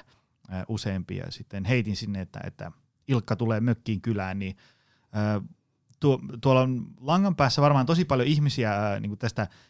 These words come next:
meikäläisen kuplasta, jotka ei välttämättä susta ikinä kuullutkaan, mut sit kun tavallaan, äh, ollaan tuolla ammattipuhujien piireissä, niin kyllä siellä kaikki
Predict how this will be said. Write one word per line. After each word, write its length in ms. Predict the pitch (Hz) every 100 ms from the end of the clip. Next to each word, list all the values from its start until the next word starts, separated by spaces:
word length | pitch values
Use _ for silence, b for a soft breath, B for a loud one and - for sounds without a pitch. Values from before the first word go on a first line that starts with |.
| b b _
meikäläisen 720 | 127 175 160 135 110 107 107
kuplasta, 560 | - 117 113 92 - 104
jotka 360 | 101 - 104
ei 180 | 107 113
välttämättä 380 | 120 - 110 104
susta 180 | 104 110
ikinä 320 | 113 117 98
kuullutkaan, 560 | 156 131 95 - 98 95
mut 120 | 95
sit 200 | 120 -
kun 120 | -
tavallaan, 540 | - 107 107 104 95 92 b b b b 101
äh, 380 | 98 95 90 - - - - -
ollaan 300 | 110 104 101
tuolla 280 | 104 101 95 80 _ _ _ _ _ _ _ _ _ -
ammattipuhujien 840 | 147 147 139 113 117 107 107 101
piireissä, 560 | 110 101 95 92 - 98
niin 240 | 92 98 - - _
kyllä 200 | 143 110
siellä 280 | - 123 104
kaikki 420 | - 107 -